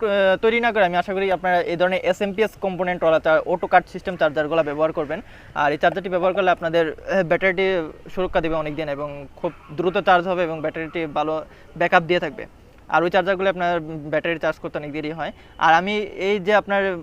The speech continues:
ফ্যানের মধ্যে যে মোটরটি ব্যবহার করেছি, মোটরটি আপনারা ইলেকট্রনিক্সের দোকানে পেয়ে যাবেন, অ্যাভেলেবল মোটরটি রয়েছে। আপনারা ছবিতে দেখে মোটরটিকে অর্ডার করলে তারা আপনাকে দিয়ে দেবে। আমি মুভিংয়ের জন্য, আহ, পিছনে শেপটি ব্যবহার করছি। আপনারা দেখতে পাচ্ছেন এই মোটরটি হচ্ছে আপনার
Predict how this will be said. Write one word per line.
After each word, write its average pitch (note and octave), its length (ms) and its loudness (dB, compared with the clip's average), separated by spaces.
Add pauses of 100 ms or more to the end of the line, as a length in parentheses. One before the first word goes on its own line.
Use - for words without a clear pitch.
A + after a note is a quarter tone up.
(100)
ফ্যানের G3 200 -4
মধ্যে G3 200 -4
যে F3 100 -4
মোটরটি E3 340 -4
ব্যবহার D3+ 300 -2
করেছি, C#3+ 500 -6
মোটরটি D#3 340 -4
আপনারা E3 420 -2
ইলেকট্রনিক্সের F3+ 760 -6
দোকানে F3+ 500 -2
পেয়ে D#3+ 160 0
যাবেন, C#3+ 220 -8
অ্যাভেলেবল E3+ 440 0
মোটরটি D3 380 -6
রয়েছে। C#3 300 -6 (300)
আপনারা D#3+ 600 2
ছবিতে F3+ 280 -4
দেখে E3 220 -2
মোটরটিকে D3 420 -6
অর্ডার C#3+ 240 0
করলে D#3 280 -6
তারা C#3 200 -4
আপনাকে C#3 280 -10
দিয়ে C3+ 140 -10
দেবে। A2 180 -14 (320)
আমি D3 220 -4
মুভিংয়ের E3+ 480 -2
জন্য, F#3+ 220 -4
আহ, F3 140 -2 (600)
পিছনে G3 300 -2
শেপটি F#3+ 260 -6
ব্যবহার D#3+ 260 0
করছি। D#3+ 200 -6
আপনারা D3 200 -6
দেখতে D3 180 -6
পাচ্ছেন D3+ 200 -6
এই D3 60 -8
মোটরটি D3+ 300 -4
হচ্ছে F3 120 -4
আপনার F3 160 -6